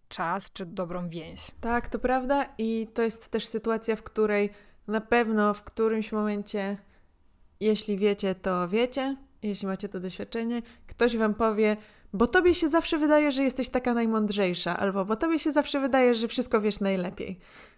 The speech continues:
Speaker 2: Been there. <laughs> E, do tego stopnia, że ostatnio, e, usłyszałam to kilka razy,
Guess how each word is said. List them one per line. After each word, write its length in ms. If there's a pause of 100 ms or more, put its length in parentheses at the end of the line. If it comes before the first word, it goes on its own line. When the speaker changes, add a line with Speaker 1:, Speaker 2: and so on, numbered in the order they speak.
(300)
Speaker 2:
Been 240
there. 300
<laughs> 80 (1600)
E, 380 (400)
do 260
tego 200
stopnia, 260
że 120
ostatnio, 640
e, 320
usłyszałam 500
to 320 (460)
kilka 340
razy, 460